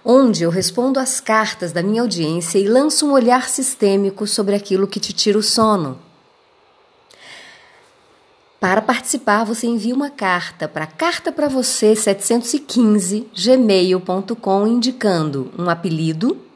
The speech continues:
o que te tira o sono e como você acredita que eu posso te ajudar. E a carta de hoje é da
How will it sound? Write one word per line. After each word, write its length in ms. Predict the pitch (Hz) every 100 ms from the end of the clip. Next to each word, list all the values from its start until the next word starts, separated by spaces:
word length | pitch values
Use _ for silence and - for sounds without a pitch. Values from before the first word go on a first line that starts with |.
| _ _ _ - - - - -
o 80 |
que 280 | 214 - 392
te 160 | - 311
tira 240 | - 214
o 40 | 190
sono 600 | - 175 160 156 208 262 - _ _ _ _ -
e 60 |
como 380 | 269 - 381 403
você 260 | 247 240 240
acredita 480 | 247 240 190 202
que 100 | 226
eu 60 | 262
posso 380 | 262 180 170 196
te 100 | 214
ajudar. 680 | 202 240 214 175 - _ _ _ _ _ _ _ _ _ _ _ _ -
E 60 |
a 80 | 160
carta 320 | 185 190 180
de 160 | 156 160
hoje 560 | 185 196 165 139 135 135 _ _ -
é 100 | 185
da 280 | 185 190